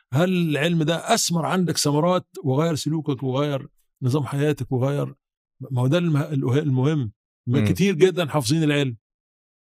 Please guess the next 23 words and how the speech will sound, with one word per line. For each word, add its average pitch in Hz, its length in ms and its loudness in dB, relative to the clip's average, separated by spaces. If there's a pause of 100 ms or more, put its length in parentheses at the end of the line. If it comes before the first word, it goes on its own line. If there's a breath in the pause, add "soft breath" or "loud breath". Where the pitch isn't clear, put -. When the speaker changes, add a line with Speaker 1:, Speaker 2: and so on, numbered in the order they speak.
Speaker 2:
أيوة. 90 220 -2 (220)
Speaker 1:
وما 135 400 2
شاء 185 220 -2
الله 156 400 2
يدخل 143 300 -2
ال-، 131 560 -4
ال-، 127 360 -2
محاضرة 135 500 -2
ولا، 120 760 -8
ولا 117 280 -4
كلا-، 131 300 -2
ولا 120 260 0
يتكلم 131 420 -2
في، 117 360 -2
في 120 180 -6
ندوة 139 380 0
ولا 127 140 0
يتكلم 143 340 -4
في 117 100 -14
ح-، 113 80 -14
ما 160 180 -2
شاء 156 200 -4
الله. 151 300 -2